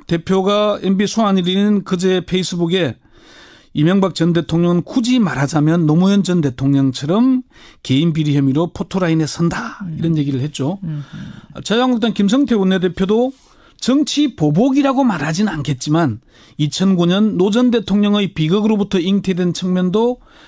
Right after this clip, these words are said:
Speaker 1: 완전히 부정할 수는 없다고 생각한다.
Speaker 2: 음.
Speaker 1: 조혜진 전 의원도 뭐 민주당이나 여권에서는 공공연하게 노무현 전 대통령의 한을 풀어줘야 한다는 얘기가 나왔다, 이렇게 얘기를 했잖아요.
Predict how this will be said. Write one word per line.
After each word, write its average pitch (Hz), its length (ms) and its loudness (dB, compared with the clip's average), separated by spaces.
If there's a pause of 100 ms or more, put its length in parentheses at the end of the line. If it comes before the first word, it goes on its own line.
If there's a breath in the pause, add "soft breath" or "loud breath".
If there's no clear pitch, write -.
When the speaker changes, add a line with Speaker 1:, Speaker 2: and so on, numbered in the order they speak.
(160 loud breath)
Speaker 1:
완전히 147 680 0
부정할 208 320 -2
수는 196 180 -2
없다고 156 320 -4
생각한다. 165 560 -4
Speaker 2:
음. 151 920 -10 (180)
Speaker 1:
조혜진 247 380 2
전 254 180 2
의원도 240 480 2
뭐 196 320 2
민주당이나 202 680 0
여권에서는 185 600 0
공공연하게 190 1200 2 (360 soft breath)
노무현 180 300 2
전 170 220 0
대통령의 156 520 0
한을 170 360 -2 (100)
풀어줘야 196 420 -2
한다는 170 300 -2
얘기가 151 180 -2
나왔다, 147 640 -6
이렇게 160 240 -6
얘기를 160 200 -2
했잖아요. 151 360 -6